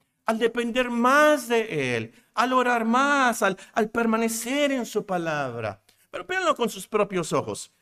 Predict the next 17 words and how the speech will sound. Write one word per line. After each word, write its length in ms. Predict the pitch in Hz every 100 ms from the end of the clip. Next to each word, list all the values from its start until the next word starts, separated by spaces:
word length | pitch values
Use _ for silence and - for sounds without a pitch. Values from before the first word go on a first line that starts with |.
| _ _
Esto 220 | - 208 214
les 120 | 175
va 60 |
a 40 | 156
ayudar 320 | 143 131 113
más. 360 | 110 87 - - _ _
Véanlo 280 | - 254 240
con 140 | 190
sus 140 | 160
prop-, 320 | - 165 151 160
eh, 120 | 156
Juan 340 | - 233 240
quince. 580 | 220 165 113 - 87 92 _ _ _
Juan 220 | 180 202 196
capítulo 520 | 185 - 190 165 147
quince. 540 | 143 107 87 - 85 _ _ _ _ _ _ _ _ _ _ _ _ _ _ _ _ _ _ _ _ _ _ _ _ _ -
Juan 440 | 160 160 156 147